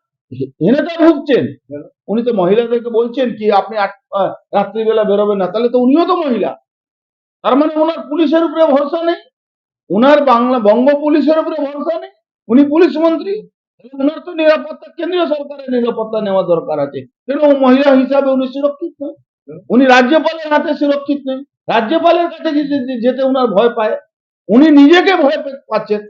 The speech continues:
Speaker 1: তাহলে উনি বা-, আহ, নর্থ বেঙ্গলে ঘুরছেন, ওনার, ওনার, ওনার সঙ্গে কোনো অঘটন না ঘটে আমরা ভগ-, ঠাকুরের কাছে প্রার্থনা করব। আমরা মাননীয় স্বরাষ্ট্রমন্ত্রীকে বলবো ওনাকে নিরাপত্তা দিন ওখানে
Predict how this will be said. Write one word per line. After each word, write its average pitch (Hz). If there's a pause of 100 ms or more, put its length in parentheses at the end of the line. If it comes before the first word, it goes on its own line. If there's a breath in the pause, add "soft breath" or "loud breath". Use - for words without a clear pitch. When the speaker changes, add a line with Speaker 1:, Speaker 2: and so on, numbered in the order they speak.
Speaker 1:
তাহলে 226
উনি 247
বা-, 220
আহ, 208
নর্থ 214
বেঙ্গলে 233
ঘুরছেন, 220 (280)
ওনার, 196 (360)
ওনার, 202
ওনার 214
সঙ্গে 220
কোনো 220
অঘটন 196
না 240
ঘটে 226
আমরা 220
ভগ-, 175
ঠাকুরের 220
কাছে 226
প্রার্থনা 220
করব। 247 (180)
আমরা 220 (240)
মাননীয় 233
স্বরাষ্ট্রমন্ত্রীকে 240
বলবো 254
ওনাকে 262
নিরাপত্তা 285
দিন 285
ওখানে 214